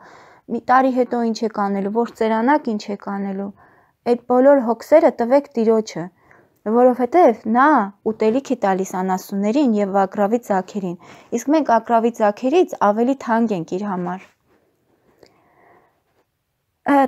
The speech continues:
Տերը ձիու զորություն չէ, որ կամենում է, ոչ էլ հսկայի կազմվածքն է հավանում։ Այ այս խոսքը հենց ինձ էր կպնում, որովհետև ես մի քիչ ցածրահասակ եմ կազմվածքով, ու միշտ ասում եմ.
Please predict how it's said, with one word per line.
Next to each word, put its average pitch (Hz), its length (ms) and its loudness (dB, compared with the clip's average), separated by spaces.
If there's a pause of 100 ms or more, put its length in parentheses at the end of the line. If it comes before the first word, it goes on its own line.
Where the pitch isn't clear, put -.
(160)
Տերը 370 420 8 (400)
ձիու 269 460 6
զորություն 247 640 2
չէ, 220 320 0 (380)
որ 196 260 -2
կամենում 190 580 0
է, 160 160 -4
ոչ 294 240 0
էլ 214 180 -2
հսկայի 226 460 0
կազմվածքն 208 760 0
է 180 40 -8
հավանում։ 170 560 -6 (1200)
Այ 214 160 4
այս 240 180 -2
խոսքը 285 420 0
հենց 247 300 -4
ինձ 226 200 -2
էր 180 140 -4
կպնում, 175 380 -10
որովհետև 226 440 -2
ես 208 140 -2
մի 208 120 -6
քիչ 214 180 -12
ցածրահասակ 202 800 -4
եմ 202 120 -4
կազմվածքով, 196 800 -6 (540)
ու 277 160 -2
միշտ 302 220 0
ասում 233 260 -4
եմ. 202 120 -4